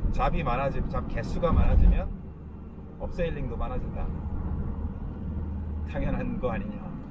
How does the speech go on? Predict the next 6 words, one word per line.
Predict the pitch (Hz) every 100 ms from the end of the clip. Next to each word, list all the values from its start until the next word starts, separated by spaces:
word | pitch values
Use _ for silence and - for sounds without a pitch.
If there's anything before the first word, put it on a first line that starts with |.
| -
업세일링이 | - 131 123 113 107 - - - -
평균 | - - 185 165
잡았을 | 131 127 -
때 | 123
한 | - -
집에 | 127 117